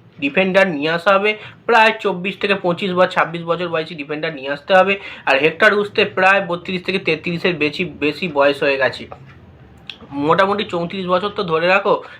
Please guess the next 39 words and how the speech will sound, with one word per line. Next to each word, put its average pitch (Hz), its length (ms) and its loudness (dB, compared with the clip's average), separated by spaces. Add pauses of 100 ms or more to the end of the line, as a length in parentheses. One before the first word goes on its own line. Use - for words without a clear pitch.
(120)
হেক্টর 165 300 0
ইউস্টের 175 360 -2
বয়স। 147 300 4 (460)
তো 147 80 -4
সেক্ষেত্রে 208 680 0 (200)
পরের 156 220 4
মরশুমে 190 380 0
আরও 160 240 6
বয়স 165 260 4
বেড়ে 151 240 -2
যাবে, 202 220 4 (100)
সেক্ষেত্রে 175 300 -4
তার 175 140 2
ডিফেন্সে 170 400 -2
একটা 170 200 2
ছাপ - 380 0
পড়বে, 190 260 0
সেক্ষেত্রে 160 480 -4
কিন্তু 190 280 -2 (420)
ছেড়ে 165 280 2
দেওয়া 180 180 4
হবে 185 200 2
হেক্টর 156 340 0
ইউস্টেকে। 117 460 -10 (920)
এবং 180 280 2
এবার 202 360 4
যে 233 160 4
আপডেটটা 190 460 2
দেবো 202 180 0
সেটা 160 220 0
হচ্ছে 208 260 2
মোহনবাগানের 196 800 2
গোলকিপার 180 520 0
বিশাল 185 460 0
ক্যাথকে 156 400 0
নিয়ে। 131 180 -8
তো 151 120 0
বিশাল 214 400 0
ক্যাথ 196 260 2